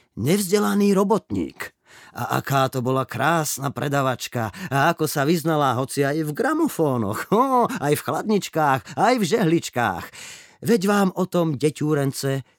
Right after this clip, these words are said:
keď ste sa stali deťúrencami, neraz rozprávala. Hrbila sa v kuchyni pri výlevke, čistila zemiaky a rozprávala. Samozrejme, do jej hlasu sa vkradol trpký tón za každým, keď sa na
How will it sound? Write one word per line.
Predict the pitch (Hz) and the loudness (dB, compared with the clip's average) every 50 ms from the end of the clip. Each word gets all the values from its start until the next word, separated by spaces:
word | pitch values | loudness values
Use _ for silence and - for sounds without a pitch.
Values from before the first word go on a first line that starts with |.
| _ - | _ -4
keď | - 127 - | -4 -4 -4
ste | - - 117 | -4 -6 -6
sa | - - 110 - | -6 -6 -8 -6
stali | - 107 98 98 | -6 -4 -4 -4
deťúrencami, | 85 127 123 - 170 170 165 160 160 151 143 - 147 147 147 156 156 - - - - | -4 -6 -4 -2 -2 0 2 2 0 0 -2 -2 -2 -2 0 0 -2 -4 -6 -6 -4
neraz | 113 131 151 220 262 285 285 269 220 190 | 0 0 2 0 0 0 -2 -2 0 0
rozprávala. | 170 143 120 - - - 101 87 87 87 85 82 82 73 - - _ _ _ _ _ _ _ - - - - - 120 | 0 0 -2 -4 -8 -10 -10 -10 -8 -10 -10 -10 -10 -10 -10 -12 _ _ _ _ _ _ _ -20 -20 -20 -12 -6 -2
Hrbila | 123 131 120 139 135 135 127 | -2 0 0 2 0 0 0
sa | - - 131 - | 0 -2 -4 -4
v | - | -4
kuchyni | - 135 147 - - 143 135 139 127 | -4 -4 -4 -2 -2 -2 -2 -2 -2
pri | - - 127 151 | -4 -4 -6 -4
výlevke, | 147 151 156 151 156 156 151 143 - - 147 147 151 135 - _ _ _ _ | -2 -2 -2 -2 0 0 -2 -2 -2 -4 -4 -4 -4 -6 -8 _ _ _ _
čistila | - - 143 - - - 117 120 117 113 | -4 -4 -4 -4 -4 -6 -4 -4 -4 -4
zemiaky | 95 113 151 170 180 180 190 190 190 185 - - 175 170 180 - - - | -2 -2 0 2 2 2 2 2 0 -2 -2 -2 -2 -2 -2 -2 -4 -4
a | - 170 220 233 | -2 0 2 2
rozprávala. | 170 139 127 - - 107 113 107 110 107 101 101 107 113 113 104 - _ _ _ _ - - _ _ - | 0 0 -2 -4 -6 -6 -4 -4 -4 -4 -4 -4 -4 -4 -6 -6 -10 _ _ _ _ -20 -20 _ _ -12
Samozrejme, | - - 135 127 117 113 101 110 113 120 123 127 113 117 113 98 | -8 -4 -2 -2 -2 -2 -2 -2 -2 -2 -2 -2 -2 -2 -2 -2
do | 113 110 | -2 -2
jej | 110 110 110 98 | 0 0 -2 -2
hlasu | 87 87 101 117 131 131 - - - 104 | -2 -4 -2 -2 -2 -2 -4 -8 -8 -10
sa | - - 107 | -8 -8 -8
vkradol | 98 - - - 120 123 117 117 117 - | -8 -8 -6 -4 -4 -2 -2 -2 -2 -2
trpký | - 139 127 - - - 131 123 117 | -4 -6 -8 -6 -6 -4 -4 -4 -2
tón | - 135 135 139 139 135 117 113 | -2 -2 -2 0 0 0 -2 -2
za | - 120 143 147 - | -2 0 -2 0 0
každým, | - 156 147 143 127 123 139 139 139 147 151 160 160 _ - - - _ | -2 -2 -4 -2 -4 -4 -4 -2 -2 -2 -4 -4 -6 _ -18 -20 -12 _
keď | - 170 143 | -2 -2 0
sa | - 170 151 | 0 0 -2
na | 143 135 | -2 -2